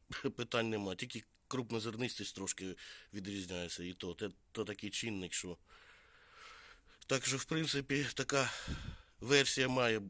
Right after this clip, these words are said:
має право на існування, що це дійсно цей Олімпік, що тут продавали, е, довгий, довгий час, він дійсно ж, це шинлі.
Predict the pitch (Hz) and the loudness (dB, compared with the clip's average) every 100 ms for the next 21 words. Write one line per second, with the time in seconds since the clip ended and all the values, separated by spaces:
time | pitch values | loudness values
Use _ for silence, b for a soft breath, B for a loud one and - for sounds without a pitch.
0 | 92 107 117 123 110 101 110 101 104 107 | -8 -6 2 4 6 4 0 2 2 0
1 | - 120 135 123 107 101 - 101 92 B | 0 0 2 2 2 -2 -2 -2 -4 B
2 | - 98 104 - 98 - 107 107 117 147 | -10 -4 -2 -2 -2 -2 -2 -2 -2 -2
3 | 113 92 104 101 - 101 101 101 92 85 | -2 -2 -2 -6 -8 -4 -2 -2 -2 -4
4 | B B B B B B B - 62 69 | B B B B B B B -18 -14 -12
5 | 80 98 101 98 90 87 80 90 95 95 | -8 -4 -4 -4 -6 -8 -10 -6 -6 -4
6 | - 95 85 101 107 110 104 95 82 82 | -2 -2 -4 -4 -4 -2 -2 -4 -6 -6
7 | 110 - 98 92 - - - 101 98 107 | -4 -4 -4 -2 2 2 0 0 0 0
8 | 95 87 | -2 -6